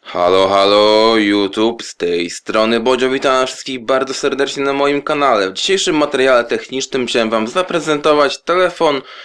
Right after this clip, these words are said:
Ulefone Power. Jest to kolejna propozycja dla ludzi, którzy szukają telefonu z potężną baterią.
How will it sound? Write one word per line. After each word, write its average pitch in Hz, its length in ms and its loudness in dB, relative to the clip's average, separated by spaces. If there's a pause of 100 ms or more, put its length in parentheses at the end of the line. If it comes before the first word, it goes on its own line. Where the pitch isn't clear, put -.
(180)
Ulefone 139 580 2
Power. 104 380 2
Jest 180 200 -4
to 214 80 -2
kolejna 214 360 2
propozycja 151 920 0 (380)
dla 147 140 0
ludzi, 151 260 0
którzy 127 360 0
szukają 139 460 0
telefonu 123 680 -2
z - 100 -20
potężną 180 500 -2
baterią. 180 460 0